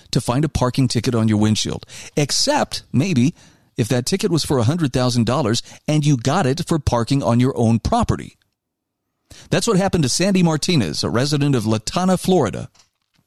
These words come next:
Teaming up with attorneys at the libertarian-leaning Institute for Justice, she is suing the town over a parking violation fine assigned to her that totaled more than one hundred thousand dollars.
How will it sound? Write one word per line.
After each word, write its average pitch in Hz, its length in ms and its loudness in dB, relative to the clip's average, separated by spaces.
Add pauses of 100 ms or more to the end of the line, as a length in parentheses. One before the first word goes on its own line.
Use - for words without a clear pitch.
(640)
Teaming 180 280 2
up 175 120 0
with 135 100 0
attorneys 165 420 0
at 113 100 -2
the 113 60 0
libertarian-leaning 127 920 2
Institute 175 540 -2
for 160 140 0
Justice, 127 560 -2 (880)
she 208 220 0
is 175 120 2
suing 208 380 2
the 196 80 2
town 123 340 0
over 135 220 2
a 107 60 -2
parking 175 420 0
violation 123 540 2
fine 110 320 0 (200)
assigned 160 460 2
to 113 100 0
her 87 300 -4 (480)
that 120 140 -2
totaled 175 340 2
more 127 220 4
than 123 180 0
one 127 220 2
hundred 135 320 0
thousand 110 400 0
dollars. 90 500 -4